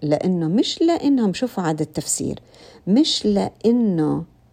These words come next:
هم بيعبدوا رمضان أو لأنهم هم ما كانوش يحبوا الله وهلأ صاروا يحبوا الله، لا، لأنه صارت العبادة أسهل. وبالعكس،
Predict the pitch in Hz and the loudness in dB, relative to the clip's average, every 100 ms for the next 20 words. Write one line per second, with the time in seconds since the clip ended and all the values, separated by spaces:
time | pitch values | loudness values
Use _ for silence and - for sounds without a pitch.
0 | _ _ 160 202 185 170 160 - 160 160 | _ _ -2 0 0 0 0 -2 -6 -2
1 | 175 160 156 151 143 135 135 135 160 202 | -2 -2 -4 -2 -2 -2 -2 -2 -2 0
2 | 196 185 180 175 180 - - - - - | 0 -2 -4 -4 -6 -10 -20 -20 -18 -2
3 | 170 156 156 160 170 160 151 151 170 165 | 0 0 -2 -2 -2 -2 -4 -2 -2 -2
4 | 151 151 156 165 180 - 156 - - 156 | -2 -2 -4 -6 -6 -8 -8 -6 -6 -4
5 | 143 156 156 - - 156 - 151 147 - | -2 -2 -4 -6 -6 -6 -6 -8 -6 -4
6 | 190 190 165 170 - 175 196 233 202 - | -2 -2 -4 -6 -8 -6 -4 -2 -6 -8
7 | - _ - - - - 180 - 196 190 | -20 _ -20 -20 -20 -4 -2 2 0 0
8 | 170 240 294 285 269 190 160 160 226 233 | -2 -4 -2 -2 -4 -6 -4 -2 -2 -2
9 | 185 - - 190 165 143 - _ _ _ | -4 -4 -4 -4 -4 -4 -8 _ _ _
10 | 180 170 165 151 208 233 - - | -6 -4 -4 -2 -4 -6 -10 -10